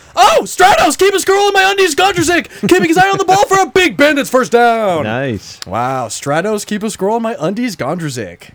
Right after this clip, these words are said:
Speaker 1: Keeping it, keeping it alive for you, even though you're, you're typically just winging it, as you usually do.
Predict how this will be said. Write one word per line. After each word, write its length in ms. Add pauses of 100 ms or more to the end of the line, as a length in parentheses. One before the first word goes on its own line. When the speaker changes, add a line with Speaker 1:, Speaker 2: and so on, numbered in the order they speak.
(140)
Speaker 1:
Keeping 320
it, 240
keeping 180
it 160
alive 180
for 100
you, 260 (220)
even 200
though 120
you're, 240
you're 360 (520)
typically 420
just 180
winging 280
it, 240
as 160
you 100
usually 300
do. 200